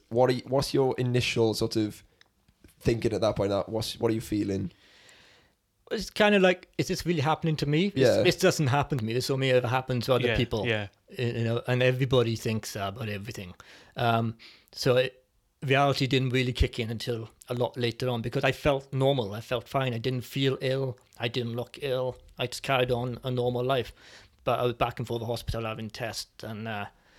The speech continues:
Speaker 2: yeah, they told me I had cancer in my neck. Uh, but then I had a, a scan then, and a scan revealed the cancer had spread.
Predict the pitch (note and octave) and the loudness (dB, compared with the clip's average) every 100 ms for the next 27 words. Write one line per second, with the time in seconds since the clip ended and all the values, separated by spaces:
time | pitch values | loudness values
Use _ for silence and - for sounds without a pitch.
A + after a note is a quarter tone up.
0 | _ - B2 A#2 C#3 C#3+ C3+ B2 B2+ A#2+ | _ -2 0 0 2 4 4 2 0 -2
1 | - B2 A#2+ G#2+ A2 - - _ _ _ | -2 -4 -4 -4 -6 -8 -20 _ _ _
2 | C#3 C#3+ C3+ C3+ C#3+ C#3 C#3 C#3+ C#3+ C#3+ | -2 0 2 2 4 4 4 4 4 2
3 | - _ - D3+ - D3 C#3 B2 A#2+ C3+ | -4 _ -6 -4 2 2 2 0 -2 -4
4 | - - A#2+ B2 - C3+ C3+ B2+ C#3 B2+ | -8 -10 -6 -4 0 0 0 0 0 0
5 | A#2+ C#3 C3+ B2+ B2+ C3+ - C#3+ D3 | 0 -2 -2 -2 -4 -4 -6 -2 -2